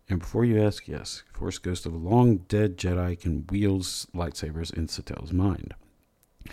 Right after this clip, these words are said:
Revan then declared that they had to fight together to save Satel and themselves, and for the first time in the Old Republic, the player character gets to fight alongside Revan. You're not fighting against,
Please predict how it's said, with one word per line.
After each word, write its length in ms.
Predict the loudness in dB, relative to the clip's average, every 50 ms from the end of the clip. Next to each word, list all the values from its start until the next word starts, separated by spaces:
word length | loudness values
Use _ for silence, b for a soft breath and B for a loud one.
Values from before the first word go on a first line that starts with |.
| B B B B B B B B B B 4
Revan 300 | 4 6 8 8 8 8
then 320 | 8 8 8 6 4 -2 _
declared 400 | -10 -10 -4 -2 0 0 0 -2
that 120 | -4 -4 -4
they 120 | -4 -2
had 180 | -2 -4 -6 -6
to 60 | -6
fight 240 | -6 -6 -6 -6 -8
together 340 | -6 -2 -2 2 2 2
to 140 | 2 2 -2 -4
save 280 | -2 -2 -2 -2 -2
Satel 640 | -6 -10 -6 2 6 6 8 8 8 8 6 4 2 -2
and 180 | 0 2 2 4
themselves, 640 | 2 0 0 2 4 4 6 6 4 2 0 -4 -2 4
and 340 | 6 8 10 10 10 8 6
for 120 | 4 2
the 80 | 0 0
first 360 | 0 4 4 4 4 4 4
time 220 | 6 6 8 8
in 60 | 8
the 100 | 8 8
Old 180 | 6 4 2 2
Republic, 560 | 0 8 8 8 8 8 0 -6 -6 -8 -8 -8
the 120 | -8 -8 12 _
player 360 | 12 12 12 10 2 2 2 0
character 480 | -2 -2 -2 -2 -2 -2 -4 -6 -8
gets 240 | -6 -6 -10 -12 -12
to 100 | -12 -12
fight 300 | -10 -8 -4 -4 -2 -2
alongside 580 | -2 0 4 4 4 4 4 0 -4 -6 -6 -6
Revan. 420 | -6 -8 -8 -8 -10 -12 -12 -12 -16 B B B B B B B B B B B B B B B B B
You're 120 | 8 10 10
not 140 | 8 6 2
fighting 340 | 0 0 0 0 -2 -4 -4
against, 420 | -6 -6 -4 2 2 2 2 2